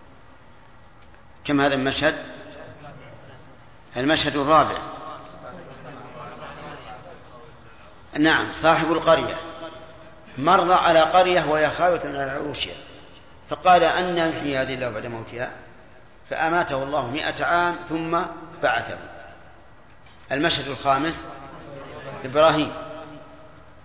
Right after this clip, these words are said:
قال: "رب أني كيف تحيي الموتى؟" فأمره الله عز وجل أن يذبح أربعة من الطيور ويجعل على كل جبل منها جزءا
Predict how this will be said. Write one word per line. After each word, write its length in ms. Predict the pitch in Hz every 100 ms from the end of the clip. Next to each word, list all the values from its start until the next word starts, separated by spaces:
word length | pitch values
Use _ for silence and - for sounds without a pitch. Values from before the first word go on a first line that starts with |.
| - - - -
قال: 160 | 143 147
"رب 300 | 147 160 147
أني 440 | 147 151 147 131
كيف 400 | 113 156 143 135
تحيي 180 | 143 143
الموتى؟" 480 | 143 170 175 175 190 - - - - - - - - - -
فأمره 440 | - 151 143 135
الله 260 | 127 135 120
عز 180 | 127
وجل 320 | 127 127 131 131 - - - - - - - - - - - - - - -
أن 160 | 139 143
يذبح 320 | 147 131 -
أربعة 460 | - 123 131 131
من 120 | 120 127
الطيور 520 | 113 127 156 175 - - - - - - - 120
ويجعل 460 | 143 151 135 135
على 260 | 127 131 123
كل 240 | 139 131
جبل 320 | 127 135 131 127
منها 360 | 127 127 123
جزءا 460 | 120 151 - 165